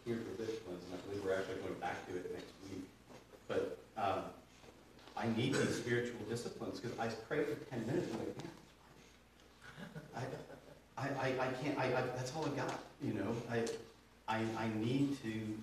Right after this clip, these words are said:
practice these disciplines, because if I don't, it's just like exercise, you know? If you don't exercise,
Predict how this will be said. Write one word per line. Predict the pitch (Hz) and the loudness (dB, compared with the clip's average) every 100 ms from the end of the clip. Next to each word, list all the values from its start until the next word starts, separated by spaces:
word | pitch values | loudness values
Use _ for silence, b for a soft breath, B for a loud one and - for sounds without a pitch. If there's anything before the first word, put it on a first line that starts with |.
| - | -6
practice | - - 127 - | -8 -4 -2 -2
these | 113 104 - | -2 -6 -4
disciplines, | 131 - 202 - - - - - - - - - - - - - - | -2 -2 -2 -4 -6 -8 -8 -10 -12 -20 -20 -20 -20 -20 -18 -18 -6
because | 131 - 135 143 | -2 0 2 2
if | 147 | 4
I | 113 | 2
don't, | - - 139 127 127 - - - - | 2 2 4 2 0 -4 -12 -20 -2
it's | 156 185 | 0 2
just | 226 | 4
like | 220 - | 6 6
exercise, | - - - - - - - - - 117 | 4 0 0 -2 -4 -6 -8 -6 -4 -2
you | 123 | 0
know? | |
If | 139 147 | 2 2
you | 147 | 4
don't | 143 139 | 4 4
exercise, | 156 - 175 - - 95 | 4 2 0 0 2 2